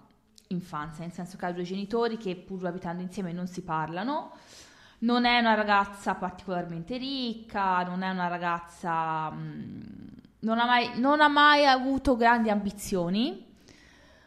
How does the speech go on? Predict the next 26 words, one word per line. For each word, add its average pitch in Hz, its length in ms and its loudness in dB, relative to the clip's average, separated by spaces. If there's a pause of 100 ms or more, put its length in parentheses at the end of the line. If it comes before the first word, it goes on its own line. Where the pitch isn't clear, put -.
(140)
A 359 120 10
lei 254 160 8
piacevano, 226 500 2
lei 233 120 4
dice, 208 220 0
"A 240 40 2
me, 254 200 -2
a 220 120 0
lei, 220 260 -2
a - 80 -6
me 247 160 -2
piacevano 202 340 -4
i 208 80 -2
trucchi, 202 400 -6
mi 196 40 0
piacevano 180 400 -4
truccarmi, 185 500 0
pettinarmi, 185 540 -4
eccetera. 208 420 0
Nella 403 220 0
vita 220 240 -2
non 202 100 0
volevo 170 240 -2
fare 160 480 -6
niente." 156 600 -12
Cioè, 143 180 -12